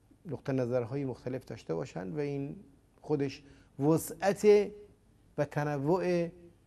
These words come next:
حکمی رو در شریعت اسلامی می‌رسونه. اما به طور کلی یا در کلیت خودش، اون چیزی که ما معتقد هستیم، می‌گیم منبع این احکام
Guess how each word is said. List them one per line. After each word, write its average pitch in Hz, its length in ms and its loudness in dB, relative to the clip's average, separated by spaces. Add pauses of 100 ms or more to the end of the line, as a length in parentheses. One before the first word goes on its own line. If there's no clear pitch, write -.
(580)
حکمی 151 500 0
رو 180 100 6
در 139 280 2 (160)
شریعت 139 800 -4 (480)
اسلامی 139 500 -4
می‌رسونه. 117 500 -6 (200)
اما 214 200 6
به 202 80 2
طور 214 240 8
کلی 190 640 2 (320)
یا 165 100 6
در 160 160 10
کلیت 185 680 8
خودش، 233 480 2 (320)
اون 175 120 0
چیزی 151 100 -4
که 175 40 2
ما 175 80 2
معتقد 143 340 0
هستیم، 139 260 -2
می‌گیم 139 220 -2
منبع 131 260 2
این 151 220 0
احکام 127 420 -8